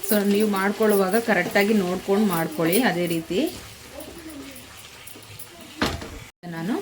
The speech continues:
ಸ್ವಲ್ಪ ಬೆಂದಿದೆ ಅಲ್ವಾ, ಸ್ವಲ್ಪ ಆಯಿಲೆಲ್ಲ ನೋಡಿ ಸೈಡಲ್ಲೆಲ್ಲ ಬಿಟ್ಕೋತಾ ಇದೆ. So ನಾವು ಈ ಟೈಮಲ್ಲಿ ಸ್ವಲ್ಪ ಖಾರ ಸೇರಿಸ್ಕೊಳ್ಳಿ. ನಾವು already ಗ್ರೀನ್ ಚಿಲ್ಲಿ ಕೂಡ ಹಾಕಿದ್ದೀವಿ. ನೀವು ನೋಡ್ಕೊ-,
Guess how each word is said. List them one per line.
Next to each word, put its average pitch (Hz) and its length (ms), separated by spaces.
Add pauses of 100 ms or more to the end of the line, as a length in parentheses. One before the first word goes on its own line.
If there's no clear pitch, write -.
(320)
ಸ್ವಲ್ಪ 214 260
ಬೆಂದಿದೆ 185 420
ಅಲ್ವಾ, 165 280
ಸ್ವಲ್ಪ 175 320
ಆಯಿಲೆಲ್ಲ 175 500
ನೋಡಿ 180 200
ಸೈಡಲ್ಲೆಲ್ಲ 170 560
ಬಿಟ್ಕೋತಾ 170 560
ಇದೆ. 160 200 (400)
So 240 60
ನಾವು 220 160
ಈ 220 120
ಟೈಮಲ್ಲಿ 202 420
ಸ್ವಲ್ಪ 185 260
ಖಾರ 175 260 (140)
ಸೇರಿಸ್ಕೊಳ್ಳಿ. 165 480 (320)
ನಾವು 208 120
already 220 380
ಗ್ರೀನ್ 208 340
ಚಿಲ್ಲಿ 208 240
ಕೂಡ 202 180
ಹಾಕಿದ್ದೀವಿ. 180 680 (420)
ನೀವು 202 140
ನೋಡ್ಕೊ-, 208 460